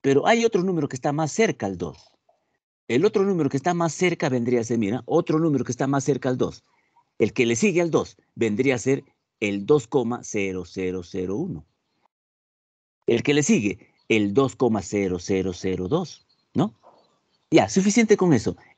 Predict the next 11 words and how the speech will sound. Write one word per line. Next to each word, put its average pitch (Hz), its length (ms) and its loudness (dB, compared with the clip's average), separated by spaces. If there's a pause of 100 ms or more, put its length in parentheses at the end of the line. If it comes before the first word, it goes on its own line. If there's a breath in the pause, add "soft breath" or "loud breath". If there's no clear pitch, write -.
Entre 156 380 4
el 151 140 2
dos 208 400 2
y 123 180 -2
el 143 140 0
tres, 143 360 -2 (120)
¿cuántos 156 480 -4
números 139 320 -4
van 143 160 -4
a - 20 -6
haber? 127 220 -8